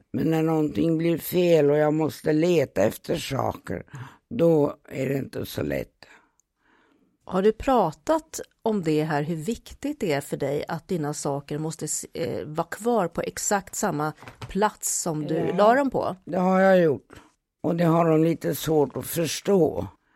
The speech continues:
Speaker 1: För de säger, "Vi letar tills vi hittar."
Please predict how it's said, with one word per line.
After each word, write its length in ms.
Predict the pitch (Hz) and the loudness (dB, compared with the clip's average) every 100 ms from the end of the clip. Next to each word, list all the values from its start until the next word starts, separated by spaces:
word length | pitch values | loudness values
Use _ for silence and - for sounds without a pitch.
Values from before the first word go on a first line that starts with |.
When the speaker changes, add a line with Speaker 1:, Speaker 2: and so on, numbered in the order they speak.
| _ _ _ | _ _ _
Speaker 1:
För 120 | - | -6
de 240 | 160 175 165 | -4 -2 0
säger, 460 | - 170 160 160 | 4 6 4 2
"Vi 180 | 160 165 | 2 2
letar 600 | 180 196 160 135 - 175 | 4 4 4 0 -2 -2
tills 380 | 175 185 156 - | 0 -2 -2 -2
vi 100 | 165 | -2
hittar." 760 | 147 185 143 _ - 190 - | 0 0 0 _ -2 -2 -2